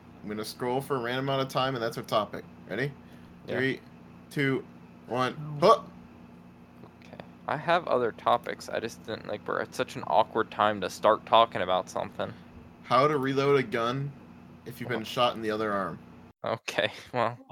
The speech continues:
Speaker 3: Okay.
Speaker 1: Here you
Speaker 3: Wait,
Speaker 1: go,
Speaker 3: can I get a
Speaker 1: lads.
Speaker 3: link to this post?
Speaker 1: There you go, lads. If you get shot in your left arm, you can still reload.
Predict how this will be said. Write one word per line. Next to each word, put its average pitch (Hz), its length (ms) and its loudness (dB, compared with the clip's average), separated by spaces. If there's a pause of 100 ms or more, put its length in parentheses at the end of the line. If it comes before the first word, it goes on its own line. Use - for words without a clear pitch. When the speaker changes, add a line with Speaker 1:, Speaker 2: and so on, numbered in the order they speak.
Speaker 3:
Okay. 160 200 2 (340)
Speaker 1:
Here 175 320 4
you 208 80 -14 (640)
Speaker 3:
Wait, - 260 -2
Speaker 1:
go, 117 160 2
Speaker 3:
can 202 100 4
I 294 100 6
get 311 140 6
a 240 40 8
Speaker 1:
lads. 196 100 6
Speaker 3:
link 208 240 4
to - 100 0
this 190 160 0
post? - 680 -2 (720)
Speaker 1:
There 95 120 -4
you 113 80 -2
go, 107 240 0
lads. 95 400 -2 (680)
If - 160 -20
you 110 60 -8
get 117 120 -2
shot 143 280 4
in 143 40 -6
your 139 140 0
left 139 260 2
arm, 143 320 4
you 127 60 -2
can 110 220 -8
still 165 420 4
reload. 143 520 4